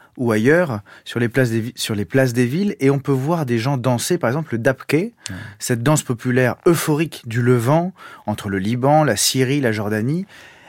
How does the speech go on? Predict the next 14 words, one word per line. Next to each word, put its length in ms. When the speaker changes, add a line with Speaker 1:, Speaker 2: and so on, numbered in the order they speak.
Speaker 1:
Et 200
est-ce 260
que 140
cette 280
danse, 300
c'est 220
une 100
célébration 720
folklorique 840
ou 260
une 80
sorte 240
de 60
prolongement 840